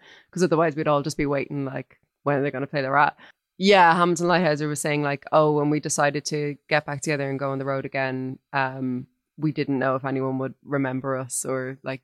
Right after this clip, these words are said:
would be bothered coming to see us." And we were like, "We love you."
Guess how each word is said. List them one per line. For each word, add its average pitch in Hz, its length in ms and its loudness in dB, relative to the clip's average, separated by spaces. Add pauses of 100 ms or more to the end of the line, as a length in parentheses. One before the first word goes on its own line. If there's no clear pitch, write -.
would 131 240 -10
be 135 180 -8
bothered 135 480 -6
coming 135 220 -8
to 143 100 -16
see 135 220 -6
us." 131 260 -8
And 147 100 -4
we 147 80 -2
were 147 140 -4
like, 165 300 -6
"We 330 180 0
love 403 380 6
you." 453 180 0